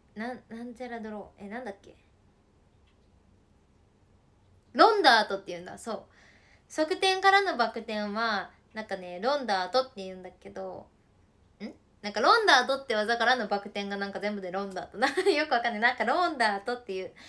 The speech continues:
技なんだって、それが。そう、それできたらかっこいいんですよね。だから今ね、そのロンダートもやってる。側転はさ、こうさ、手ついて足、ん？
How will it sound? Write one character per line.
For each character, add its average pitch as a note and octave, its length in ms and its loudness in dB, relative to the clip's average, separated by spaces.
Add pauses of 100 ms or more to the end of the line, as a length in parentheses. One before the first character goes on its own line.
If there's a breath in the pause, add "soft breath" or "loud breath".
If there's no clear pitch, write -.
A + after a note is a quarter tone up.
(220 loud breath)
技 G3+ 220 -4
な F3+ 160 -8
ん F3 40 -14
だ F3 80 -8
っ E3+ 40 -12
て、 A3 180 -6
そ A3 140 -8
れ F3 100 -8
が。 - 200 -12 (3000 soft breath)
そ G3 420 -8
う、 G3 60 -12
そ - 160 -10
れ B3+ 80 -10
で D#4 100 -4
き D#4+ 80 -12
た - 80 -10
ら - 60 -10
か - 100 -18
っ - 40 -20 (120)
こ G#3 80 -6
い G#3 80 -4
い G3+ 40 -4
ん F#3 100 -10
で F3+ 80 -12
す - 120 -20
よ F#2+ 140 -16
ね。 A#2+ 840 -12
だ G3+ 100 -6
か G3+ 60 -6
ら G#3 140 -10
今 D#4 220 2
ね、 G#3+ 180 0
そ A3 120 -6
の G#3 80 -4
ロ D#4 180 0
ン D#4 60 -6
ダ C4 160 4
ー - 20 -8
ト G#3+ 80 -8
も G3 120 -6
や G3 160 0
っ - 40 -20
て - 160 -8
る。 G3 220 -4 (400 soft breath)
側 D#4+ 220 -4
転 G4+ 180 2
は G4 100 2
さ、 G4 200 -2
こ A3+ 160 -4
う A3+ 60 -2
さ、 A3 240 -4 (220 loud breath)
手 F4+ 240 2
つ D4 140 -8
い C#4+ 140 -10
て B3+ 180 2
足、 B3+ 220 -2
ん？ - 40 -20